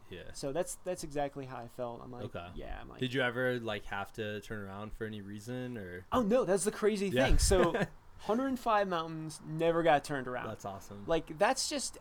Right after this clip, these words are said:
Speaker 2: unrealistic. That's unreal.
Speaker 1: Yeah.
Speaker 2: Right? 'Cause, like, if you, if you talk to people and they're like, "Hey, what did you do this week?" It's like, "Well, we tried this hard peak, but the weather didn't look well, so we just turned around."
Speaker 1: Yeah.
Speaker 2: So, like, I had to be a l-,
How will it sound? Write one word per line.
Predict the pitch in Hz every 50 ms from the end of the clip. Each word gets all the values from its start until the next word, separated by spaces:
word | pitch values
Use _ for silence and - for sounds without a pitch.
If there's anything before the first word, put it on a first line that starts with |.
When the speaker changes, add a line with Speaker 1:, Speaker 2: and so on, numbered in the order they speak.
| - - -
Speaker 2:
unrealistic. | 240 202 180 170 160 160 160 151 139 151 185 - - -
That's | 175 170 -
unreal. | 240 226 190 165 208 233 185 - - -
Speaker 1:
Yeah. | 120 123 117 101 98 - - -
Speaker 2:
Right? | 151 160 165 175 170
'Cause, | - - 185 165 -
like, | 190 185 180
if | 208 185 -
you, | 208 214 214 208 208 -
if | 190 -
you | 202 196
talk | - - 220 262 -
to | - -
people | - 190 165 175 160 151 151 147
and | 143 143
they're | 139 131
like, | 131 143 -
"Hey, | 170 208 202
what | 180 165
did | - 156 139 135
you | 139
do | 147 170 156
this | 143 139 - -
week?" | 135
It's | 131 131
like, | 139 127 -
"Well, | 196 190 180 165
we | 170 160
tried | 147 - - - 170 170 170 170 170 165 156 143 131 123 120 120 117 - - - - - - -
this | - 147 139 -
hard | - 135 131 131 -
peak, | - 139 127 - -
but | - 202 202 202 190 190
the | - 175
weather | 165 156 156 156
didn't | 151 139 135 123 117
look | 113 113 -
well, | - 127 127 - -
so | 113 - -
we | 120 135
just | - - - -
turned | - - - - -
around." | - - - 117
Speaker 1:
Yeah. | 123 143 139 107 - - - - - - - -
Speaker 2:
So, | - 170 160
like, | 156 151 151 151 151 -
I | - - 202
had | 220 208 214 196 175
to | 175
be | 165 156 143 143 135 135 -
a | -
l-, | 151 135 143 147 151 151 156 156 160